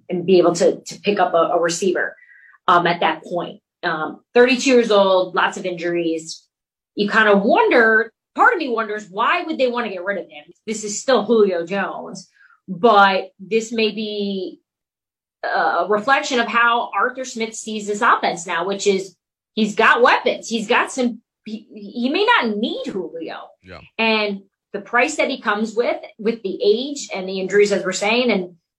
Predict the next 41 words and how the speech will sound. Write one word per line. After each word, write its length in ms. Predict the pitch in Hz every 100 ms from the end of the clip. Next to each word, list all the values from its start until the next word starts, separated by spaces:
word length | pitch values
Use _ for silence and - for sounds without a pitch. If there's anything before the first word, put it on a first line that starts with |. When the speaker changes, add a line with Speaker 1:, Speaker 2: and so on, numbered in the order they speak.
| _ -
Speaker 1:
and, 460 | 202 185 175 170 - _ _ -
you 100 | 170
know, 220 | 151 -
he 60 | -
doesn't 240 | 185 165
practice 400 | - 190 - -
all 140 | 240 214
the 100 | 240
time. 300 | 240 240 240
There's 120 | 233
a 40 |
lot 260 | 247 339 220
of 140 | 196 202
little 240 | 208 202
things 200 | 240 208
that 160 | 196 -
go 180 | 220 180
with 100 | 196
Julio 300 | 190 170 165
Jones. 540 | 240 208 - 196 - _ _ _ _ _ _ _ _ _
So 460 | - 339 302 277 -
Atlanta 680 | 254 233 339 392 302 320 311 _ _ -
is 180 | 285 285
open, 400 | 311 480 220 - 190
and, 180 | 240 233
and 220 | 247 226
they're 200 | 277 -
calling 420 | - 247 196 185
around, 340 | 175 170 165 190
too, 180 | 339 440
to 80 |
see 220 | - 220 190
if 100 | -
teams 300 | - 175 170
will 140 | 170
bite. 280 | 160 131 - -
It's 220 | 220 220
just, 440 | - 233 220 - _ _ _ _ _ _ -
do 120 | 269
I 160 | 269 247
think 400 | 277 277 247